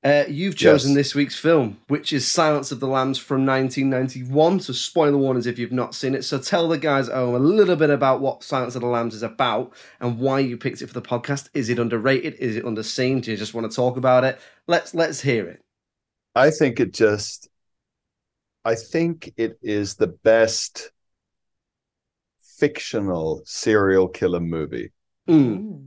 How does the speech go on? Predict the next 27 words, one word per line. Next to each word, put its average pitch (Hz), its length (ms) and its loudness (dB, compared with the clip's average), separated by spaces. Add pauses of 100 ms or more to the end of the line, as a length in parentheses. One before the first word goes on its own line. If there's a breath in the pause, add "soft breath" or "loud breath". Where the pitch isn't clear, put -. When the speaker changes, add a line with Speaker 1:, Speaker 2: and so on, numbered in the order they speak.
(520)
Speaker 2:
There 101 200 2
are 98 60 6
a 101 40 4
lot 117 240 4
of 131 60 2
serial 113 320 6
killer 107 240 0
movies. 92 520 -2
A 87 120 -6
lot 95 260 2
of 98 60 -2
them 104 160 0
are 95 60 0
very 95 200 4
schlocky, 92 840 -2 (840)
and 87 720 -2 (100)
a 92 80 0
lot 92 240 4
of 95 120 -2
them 95 160 2
are 92 100 2
very 92 560 4
silly 95 720 2
and 87 140 0
sort 95 180 -4
of, 90 140 -4
like, 85 400 -4